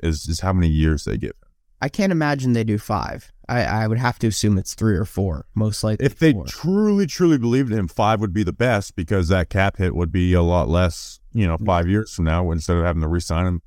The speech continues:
Speaker 1: But if they have trepidations and there's like, "Hey, we were not able to push the ball downfield," and a big part of that they thought was D J's processing,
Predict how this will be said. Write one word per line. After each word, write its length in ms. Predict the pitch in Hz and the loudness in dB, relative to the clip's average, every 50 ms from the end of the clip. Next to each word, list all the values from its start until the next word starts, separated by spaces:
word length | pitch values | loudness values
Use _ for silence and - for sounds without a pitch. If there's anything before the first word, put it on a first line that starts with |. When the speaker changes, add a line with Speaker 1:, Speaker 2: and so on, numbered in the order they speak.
| - - | -10 -8
Speaker 1:
But 140 | 87 87 - - - - - - - - - _ | -8 -8 -8 -10 -20 -20 -20 -20 -20 -20 -16 _
if 160 | - 113 - - | -8 -6 -4 0
they 260 | 147 147 151 160 151 | 2 2 2 2 2
have 200 | 151 151 147 - | 0 0 -2 -2
trepidations 760 | - 156 139 - 113 98 110 113 127 - - 139 135 127 104 | -2 -2 -2 -2 0 0 2 2 2 0 0 0 0 0 0
and 100 | 101 90 | 0 2
there's 220 | 87 90 87 82 - | 2 2 0 0 -2
like, 120 | 87 82 | -2 -2
"Hey, 260 | - 113 113 110 101 - _ | 0 0 2 0 0 -2 _
we 120 | - 87 92 | -4 -2 0
were 160 | 95 98 101 | 0 2 2
not 200 | 101 101 98 101 | 2 2 2 2
able 100 | 95 98 | 2 0
to 80 | 90 87 | 0 -2
push 220 | - 117 107 - | -2 -4 -4 -4
the 80 | - 92 | -2 0
ball 200 | 95 95 98 95 | 2 2 2 2
downfield," 680 | 87 92 95 95 87 82 - 95 101 107 110 107 98 - | 2 2 2 0 0 0 2 2 4 4 2 2 0 -2
and 120 | 78 78 | -2 -4
a 20 | 78 | -2
big 220 | 73 87 90 - | -2 -2 -4 -2
part 180 | - 87 85 87 | -2 -2 0 0
of 80 | 92 | 2
that 180 | 92 101 92 - | 2 2 0 0
they 120 | - 71 | -2 -4
thought 260 | - - 95 95 - - | -2 0 0 0 0 0
was 220 | 80 76 73 - | 0 -2 -2 -2
D 160 | - 85 85 | -2 0 2
J's 200 | 78 85 80 76 | 2 2 2 0
processing, 800 | - - 85 80 82 90 - - 110 107 101 - - 120 120 | 0 -2 -2 0 0 0 0 0 -2 -2 -2 -2 -4 -4 -4